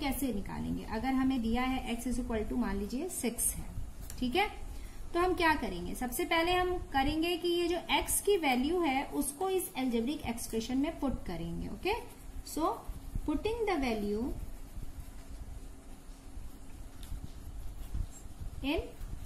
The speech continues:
this expression, in the expression, so x is six, six plus four टेन, तो वैल्यू क्या आई हमारी?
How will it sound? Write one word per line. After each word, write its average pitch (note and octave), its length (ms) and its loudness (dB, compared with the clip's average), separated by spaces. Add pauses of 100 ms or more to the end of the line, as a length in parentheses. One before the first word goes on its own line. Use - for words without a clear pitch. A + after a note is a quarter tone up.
(1300)
this A3+ 260 -2
expression, C#4 560 0 (440)
in B3+ 240 6
the A#3+ 120 4 (260)
expression, C4 560 -2 (2750)
so F#4 260 2 (800)
x - 180 0
is A4 240 4 (300)
six, A#4 340 2 (380)
six - 420 -2
plus A3+ 300 0 (100)
four F#3+ 220 0 (840)
टेन, - 200 -4 (280)
तो C4+ 80 0 (100)
वैल्यू D4+ 300 6
क्या F4 180 6
आई F4 160 4
हमारी? F4 360 2